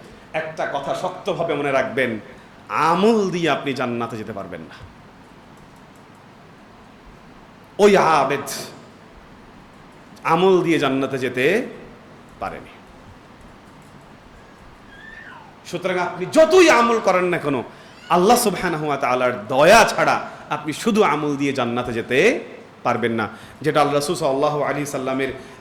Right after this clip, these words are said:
স্পষ্ট হাদিস দ্বারা প্রমাণিত। আল্লাহ রাসূল সাল্লাল্লাহু আলাইহি সাল্লাম বলছেন, "লা ইউদখিলা আহাদুন আমালুহুল জান্নাহ",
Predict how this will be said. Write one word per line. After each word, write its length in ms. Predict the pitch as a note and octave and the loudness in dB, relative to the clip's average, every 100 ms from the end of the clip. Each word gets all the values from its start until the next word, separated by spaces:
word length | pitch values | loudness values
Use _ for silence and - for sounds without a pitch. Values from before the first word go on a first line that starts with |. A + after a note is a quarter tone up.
| - | -6
স্পষ্ট 640 | A3 - - C#4+ - - F#3+ | -4 -4 2 2 2 -4 -4
হাদিস 260 | D#3+ D#3+ D3 | -4 -6 -6
দ্বারা 160 | D3+ | -4
প্রমাণিত। 420 | C3+ C3+ C#3+ C#3 C#3 | -4 -4 -6 -6 -8
আল্লাহ 480 | A2+ - - D3 | -10 -14 -6 -2
রাসূল 220 | D3 D3 D3+ | -2 -4 -4
সাল্লাল্লাহু 420 | C3+ C3 D3 C#3+ | -4 -2 -2 -2
আলাইহি 180 | C3+ C#3 | -4 -6
সাল্লাম 260 | C3 B2 | -10 -10
বলছেন, 280 | C3+ C3 C#3+ - - - | -10 -6 -8 -8 -12 -4
"লা 160 | D3+ | -2
ইউদখিলা 720 | E3 D3 B2+ F#3+ E3+ - D#3 C#3+ | 0 0 -2 0 0 0 -2 -2
আহাদুন 540 | D3+ D#3+ E3 C#3+ C3 | -2 0 0 -2 -2
আমালুহুল 680 | B2 E3 D3+ C#3+ C#3 D3 C3+ | 0 2 2 0 0 -2 0
জান্নাহ", 420 | F#3 F3+ E3+ | 0 2 2